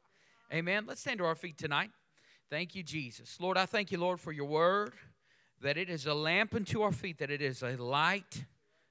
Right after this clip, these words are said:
into our path. And God, I just pray that tonight, Lord, I, I,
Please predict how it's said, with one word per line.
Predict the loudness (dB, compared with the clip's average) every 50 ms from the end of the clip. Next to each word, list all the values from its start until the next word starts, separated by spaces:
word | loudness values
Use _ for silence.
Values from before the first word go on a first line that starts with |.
| _ _ _ _ _ -14
into | -10 -10 -8 -6 -4 -2 -2
our | -2 -2
path. | -2 -2 -2 -2 -4 -6 -8 -12 -16 -16 -14 -14 -14 -16 -18 _ _ _ _ _ _ _ _ _ _ _ _ _ _ -18
And | -10 -2
God, | 2 2 4 4
I | 2 0
just | -2 -2 -6 -8 -6 -4
pray | -2 0 0 0
that | -2 -4 -6
tonight, | -6 -4 -2 -2 -2 -2 -2 -4
Lord, | -4 -2 -2
I, | -2 -4 -4 -4 -6
I, | -8